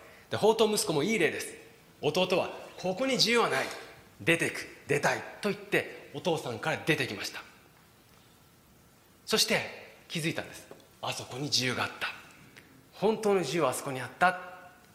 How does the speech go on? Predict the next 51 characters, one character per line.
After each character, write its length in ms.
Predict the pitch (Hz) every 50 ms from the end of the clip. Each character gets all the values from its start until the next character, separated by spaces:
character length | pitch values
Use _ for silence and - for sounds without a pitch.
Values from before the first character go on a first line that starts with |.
| - - -
そ 120 | - 170
し 60 | 156
て 80 | - 202
彼 200 | - - 180 170
は 100 | 127 107
帰 160 | - - 190
っ 80 | 180 -
て 60 | -
く 100 | - 107
る 60 | 80
ん 20 | 73
で 80 | - -
す。 160 | - - - - - - - - - - - - _ - - - - - - - - _ - - _
ま 100 | - 190
あ、 20 | 147
お 60 | 139
兄 160 | 151 160 147
さ 180 | - - 127 101
ん 60 | 104
は、 360 | 135 165 135 - - - - - - - - -
「何 280 | 110 120 143 165 160
帰 120 | 156 - 131
っ 80 | 131
て 160 | 123 - 123 117
き 80 | -
て 100 | - 113
ん 80 | 98 95
で 60 | -
す 100 | - -
か？」 160 | - - - - - - - - - - 277 - - - - - - - - - - - - - - - - - _
時 200 | - 180 170 202
に 80 | 196 175
私 220 | 151 147 185 185
た 120 | 180 175 -
ち 100 | - 127
は 160 | 110 101 95 - - - - - - - -
お 140 | - 139 170
兄 180 | 196 220 226 208
さ 120 | - 160
ん 20 |
に 60 | 120 107
な 80 | 107
り 80 | 104 95
ま 100 | 90 -
す。 180 | - - - - - - - - - - - - - - - - - - - - - - - - - - - - - - - - - - - - - - - - - - _ _ - - - - - - - - _ _ _ - _ _ _ _ _ - _ _ _ _ _ _ - _ _ _ - - - - - _ _ _ _ _ - _ - - - - _ - - - 127
「な 160 | 101 95 98
ん 40 | 98
か 120 | - 85
い 80 | 90 98
い 40 | 95
な。 80 | 82